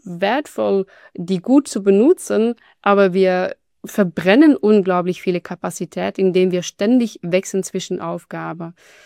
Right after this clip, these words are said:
Und ich glaub, dass heutzutage in dieser Welt, wo wir alle ein Handy haben und ständig drauf schauen, ich glaub, ist eine sehr große Herausforderung geworden.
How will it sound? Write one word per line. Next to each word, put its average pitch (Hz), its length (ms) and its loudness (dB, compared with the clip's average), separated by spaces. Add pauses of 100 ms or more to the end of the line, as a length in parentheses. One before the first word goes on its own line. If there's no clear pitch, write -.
(280)
Und 196 160 6
ich 185 100 -6
glaub, 190 260 0
dass 220 360 -2
heutzutage 208 680 -2
in 190 100 2
dieser 175 300 -6
Welt, 208 260 -4
wo 196 100 -2
wir 190 160 -2
alle 196 220 -2
ein 180 160 0
Handy 214 380 2
haben 180 400 -4
und 185 200 0
ständig 185 440 -2
drauf 190 340 -4
schauen, 180 400 -4
ich - 180 -8
glaub, 180 280 -6
ist - 220 -14 (120)
eine 190 420 2 (240)
sehr 233 200 2
große 190 320 -2
Herausforderung 165 800 -4
geworden. 160 720 -6